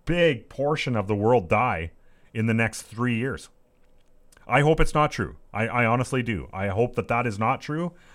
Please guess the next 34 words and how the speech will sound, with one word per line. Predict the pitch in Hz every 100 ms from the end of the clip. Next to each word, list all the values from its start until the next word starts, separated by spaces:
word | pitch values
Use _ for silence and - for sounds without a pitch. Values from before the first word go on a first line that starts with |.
| -
I | 101
hope | 98 -
that | 110 98
that's, | 110 104 -
uh, | 110 92 - _ - - - -
you | 107
know, | 107 101 95
a | 107
little | 101 110 143
bit | 127 123
too | - 156
far. | 156 151 160 143
I, | 95 90 -
you | 113 110
know, | 104
but, | 85 104
uh, | 104 -
these | 101 123 175 139
numbers | 147 147 135
that, | 113
that | 104 104
we | 110 107
re-, | 104 107
we | 110 113
are | 113
reading | 104 120 104
today, | - 98 117 151
I | 110
believe | 95 98 107 95
one | 98 107
hundred | - 139 139
percent | 123 120 101
are |
real. | 87 95 120 -